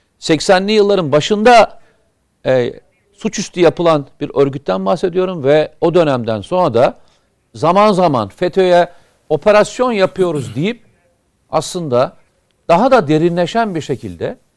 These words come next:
örgütün devamını görüyoruz. Bunu burada, e, Zeki Uçok da işte hava kuvvetlerine, kara kuvvetlerine ve diğer dönemlerde zaman zaman isim listelerinin geldiği, zaman zaman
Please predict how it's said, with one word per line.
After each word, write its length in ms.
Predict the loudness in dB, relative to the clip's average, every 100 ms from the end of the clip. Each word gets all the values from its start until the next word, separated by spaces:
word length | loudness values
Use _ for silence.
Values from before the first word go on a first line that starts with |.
| _ _ _ 2
örgütün 540 | 4 4 0 -6 -2
devamını 480 | 0 2 0 -2 -4
görüyoruz. 420 | -4 -6 -6 -14 _ _ _ _ _ _ _
Bunu 420 | -10 -2 0 0 -4 _ _ _ _ _ _ -4
burada, 560 | -4 2 4 4 2 -10 -10
e, 380 | -6 -4 -4 -4
Zeki 280 | -6 -6
Uçok 420 | -8 -4 -4 -4 -8
da 160 | -12 -12 _ _ _ _
işte 160 | _ -4
hava 240 | 0 2
kuvvetlerine, 720 | 0 0 0 0 -4 -2 -4 -2
kara 300 | 0 0 0
kuvvetlerine 460 | -4 -4 -4 -4
ve 100 | -2
diğer 240 | 2 2 2
dönemlerde 520 | -2 -2 0 0 0
zaman 300 | -2 0 -2
zaman 380 | -2 -2 -4 -8 _ _ _
isim 300 | -6 -2 0
listelerinin 500 | 0 2 2 2 -2
geldiği, 540 | -2 -2 -2 -10 -18 _ _ _ _ _ _ _ -2
zaman 280 | 2 2
zaman 400 | 2 0 0 -2